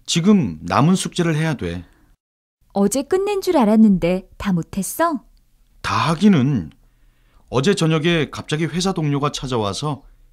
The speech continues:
Speaker 1: 이야기하느라고 밤을 새웠어.
Speaker 2: 아, 어쩐지.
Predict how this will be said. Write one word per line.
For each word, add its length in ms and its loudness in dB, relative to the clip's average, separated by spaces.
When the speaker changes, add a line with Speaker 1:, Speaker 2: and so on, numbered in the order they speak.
Speaker 1:
이야기하느라고 960 -2
밤을 280 0
새웠어. 640 -4
Speaker 2:
아, 840 -2
어쩐지. 920 -2